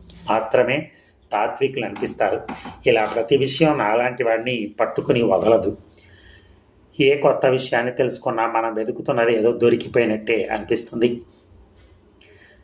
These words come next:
"నీలాగే ఆలోచించే అందరూ రచన మానేస్తారంటావా?" ఆలోచిస్తూ ఆగిపోయాడు శంకరనారాయణ.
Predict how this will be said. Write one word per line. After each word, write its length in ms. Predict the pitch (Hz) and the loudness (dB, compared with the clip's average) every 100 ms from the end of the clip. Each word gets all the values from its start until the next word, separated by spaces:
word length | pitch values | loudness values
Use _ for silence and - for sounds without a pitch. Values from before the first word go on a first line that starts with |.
| _ - | _ 2
"నీలాగే 520 | 143 147 135 120 127 | 6 6 6 4 2
ఆలోచించే 720 | 110 104 127 131 - 135 - | 4 2 0 -2 -8 -8 -2
అందరూ 360 | 113 104 110 123 | 0 0 2 2
రచన 360 | 107 104 135 120 | 2 0 -2 0
మానేస్తారంటావా?" 1000 | 104 104 120 120 123 110 110 120 113 98 - _ _ 107 | 0 0 -2 -2 -2 0 0 0 0 -2 -10 _ _ 0
ఆలోచిస్తూ 600 | 107 110 110 127 - 123 | 2 2 0 -6 -2 0
ఆగిపోయాడు 680 | 95 101 117 117 98 98 127 | 2 2 0 0 0 0 -2
శంకరనారాయణ. 840 | - 107 110 95 98 98 101 | -4 -4 -4 -2 0 0 -2